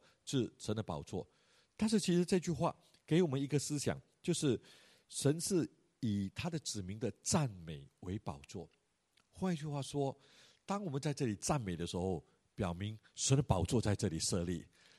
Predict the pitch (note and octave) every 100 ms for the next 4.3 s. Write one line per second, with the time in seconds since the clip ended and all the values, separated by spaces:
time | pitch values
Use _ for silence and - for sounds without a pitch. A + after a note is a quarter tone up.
0 | _ - G#3 F3 E3+ - A#3+ A3+ G3+ D#3+
1 | D3+ D#3+ E3+ E3 A2 - - - A2+ A#2+
2 | - A#2 B2+ - A#2+ G#2+ G2 F#2+ F2+ D2+
3 | D2 G2+ E2+ D2+ C2+ _ - - D3 G#3
4 | F3+ F3 -